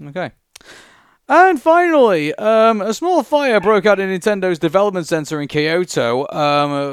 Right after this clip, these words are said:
look, uh, they're saying that it's likely been start-, the device was, uh, started by a device being charged in the wall, but, uh, well, it's a pretty scary situation that, you know, a small fire could have, like, you know, broken out in Nintendo, and, like, you know, uh, my, thankfully it wasn't any worse than it actually was.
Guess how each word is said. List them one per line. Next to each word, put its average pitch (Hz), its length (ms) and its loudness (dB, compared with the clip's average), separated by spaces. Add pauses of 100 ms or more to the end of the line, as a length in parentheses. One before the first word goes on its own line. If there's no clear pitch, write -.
look, 175 260 -2
uh, 160 220 -12
they're 160 180 -4
saying 208 220 -4
that 180 80 -4
it's 143 100 -8
likely 160 320 -2
been 143 140 -8
start-, 139 420 -2
the 143 280 -14
device 139 320 -6
was, 131 200 -12
uh, 131 300 -2
started 147 220 -4
by 139 100 -4
a 131 60 -4
device 139 300 -4
being 123 180 -10
charged 139 340 -6
in 127 100 -8
the 113 80 -8
wall, 120 300 -4
but, 117 320 -6
uh, 123 140 -2 (320)
well, 139 160 -2
it's 147 80 -2
a - 20 -8
pretty 226 140 -2
scary 175 320 -2
situation 139 640 -4
that, 117 200 -2
you 135 80 -10
know, 113 220 -4
a 113 100 -4
small 143 240 -4
fire 120 460 -4
could 117 220 -12
have, 113 100 -8
like, 110 180 -8
you 117 80 -8
know, 110 60 -8
broken 117 300 -6
out 107 100 -8
in 113 60 -12
Nintendo, 107 600 -8
and, 107 120 -14
like, 107 280 -14
you 120 100 -10
know, 104 280 -16
uh, 110 240 -10
my, 113 240 -8
thankfully 127 380 -4
it - 20 -4
wasn't 117 240 -6
any 110 140 -10
worse 113 180 -6
than 104 160 -14
it 107 40 -12
actually 104 260 -12
was. 104 360 -10